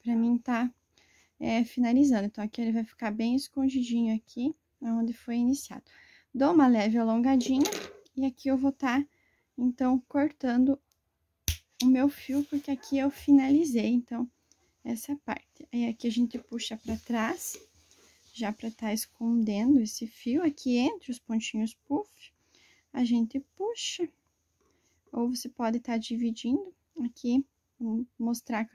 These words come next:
também um outro detalhe, ó. A gente divide o fiozinho ao meio, eles são, é, seis fios. A gente vai dividir três pra cada lado. Eu cortei muito curta a minha ponta, tá? Vocês cortem um pouquinho maior. E aí,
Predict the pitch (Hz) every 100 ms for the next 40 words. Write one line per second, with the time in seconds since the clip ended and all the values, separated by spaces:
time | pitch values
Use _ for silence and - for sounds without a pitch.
0 | 220 - 226 220 214 208 214 220 214 -
1 | 196 214 - - _ _ - _ _ 277
2 | 269 254 247 254 415 339 247 226 269 285
3 | 285 _ _ 262 - 254 240 - 220 240
4 | 359 _ _ 240 226 220 208 277 370 254
5 | - 214 - _ - 214 208 - - 196
6 | 220 - 254 285 466 - - _ _ _
7 | _ - 214 214 214 214 208 208 220 214
8 | 208 214 - 214 202 202 - 208 - 196
9 | 196 277 320 226 233 240 247 233 220 220
10 | 311 247 233 220 208 - 202 196 - 214
11 | 214 220 - - 220 220 226 240 - 233
12 | 233 277 214 - _ _ - - - -
13 | - - - - 294 294 233 294 240